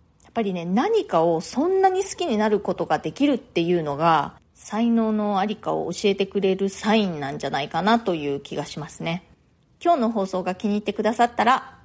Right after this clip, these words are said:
チャンネルのフォローやエスエヌエスでのシェアなどもしてくださるととても嬉しいです。それから質問やリクエスト、相談、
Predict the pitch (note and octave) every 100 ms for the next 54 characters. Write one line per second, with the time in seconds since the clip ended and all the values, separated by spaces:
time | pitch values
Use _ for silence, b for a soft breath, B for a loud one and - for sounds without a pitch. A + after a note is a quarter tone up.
0 | - C4 C#4+ D#4 D#4+ F4 E4+ C#4 G#3 F#3
1 | F3+ - G3 A#3 B3 B3+ C4+ - G3 F#3
2 | F3 A3 G#3 F#3+ F#3+ G3 F#3+ G#3 A3 A#3
3 | A#3+ A#3+ A#3 A3+ A3+ A#3 B3 B3 C4+ -
4 | C4 A#3 C#4 - - B B B B B
5 | B _ _ _ _ _ A3+ A3 - G3+
6 | - D4 D4 D4 C#4+ B3+ F#3+ F#3+ C#4 D#4
7 | - G3 A#2 - - B3+ C4 B3 B3 A3